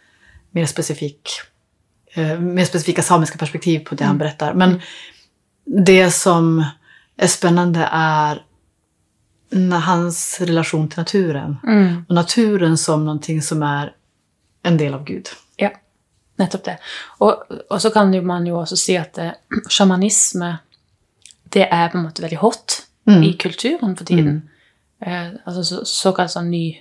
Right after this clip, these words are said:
Speaker 2: ny shamanism, det är ju, alltså, som, vi har shaman Durek som är samman med Märta Louise i Norge.
Speaker 1: <laughs> Ja.
Speaker 2: Så det har blivit väldigt, och, och att för norrmän som är lite försiktiga så är ju det, eh, hur ska man ha, förhålla sig till det, inte sant?
Speaker 1: Mm.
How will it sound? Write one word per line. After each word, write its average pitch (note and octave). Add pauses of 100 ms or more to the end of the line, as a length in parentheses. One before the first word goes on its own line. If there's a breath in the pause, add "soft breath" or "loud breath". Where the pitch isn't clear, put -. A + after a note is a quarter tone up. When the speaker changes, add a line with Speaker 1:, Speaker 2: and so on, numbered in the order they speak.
Speaker 2:
ny F#3
shamanism, G#3+ (100)
det F#3
är F#3
ju, E3 (160)
alltså, E3
som, F3
vi G3
har F3+
shaman F3
Durek F#3+ (240)
som -
är E3+
samman E3+
med E3
Märta -
Louise F#3+
i F#3+
Norge. E3+ (260 loud breath)
Speaker 1:
<laughs> -
Ja. -
Speaker 2:
Så -
det G#3
har G3
blivit F#3
väldigt, F3+ (120)
och, F3+
och -
att F3
för F#3
norrmän F3+
som F3
är E3+
lite E3
försiktiga E3+
så E3
är E3+
ju E3+
det, E3 (300)
eh, -
hur F3
ska F3
man F#3
ha, F3
förhålla G3+
sig F3+
till F#3+
det, G3+
inte D#3
sant? E3
Speaker 1:
Mm. D#3